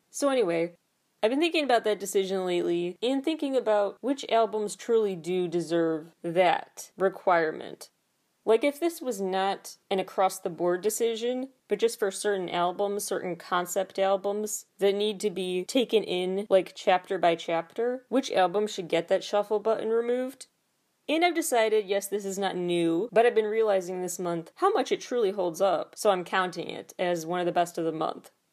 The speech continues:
Jaden Smith's catalog. Sire, and Eris especially, you gotta play that in order, as he intended.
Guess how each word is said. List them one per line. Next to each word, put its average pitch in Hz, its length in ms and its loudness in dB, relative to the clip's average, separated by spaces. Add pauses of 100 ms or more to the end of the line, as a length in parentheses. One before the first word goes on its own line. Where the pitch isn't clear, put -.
(1040)
Jaden 202 460 2
Smith's 185 380 -4
catalog. - 640 -2 (420)
Sire, 233 720 2 (360)
and 202 220 2
Eris 180 420 0
especially, 208 880 -4 (560)
you 220 140 -4
gotta 247 260 4
play 208 240 -2
that 175 220 2
in 170 140 -4
order, 160 500 -4
as 214 260 4
he 196 160 -6
intended. 170 680 -6